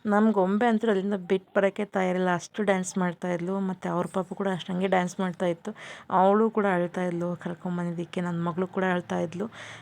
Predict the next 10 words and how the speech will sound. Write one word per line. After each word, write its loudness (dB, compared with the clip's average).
ಕರ್ಕೊಂಬಂದ್ವಿ 4
ಅಂದ 4
ತಕ್ಷಣನೇ 0
ಅಳೋಕ್ಕೆ 2
ಸ್ಟಾರ್ಟ್ -2
ಮಾಡ್ತಾಯಿದ್ಲು, 0
ಆ -2
ಥರ -8
ಆಡ್ತಾಯಿದ್ಲು -4
ಗೊಂಬೆ. -4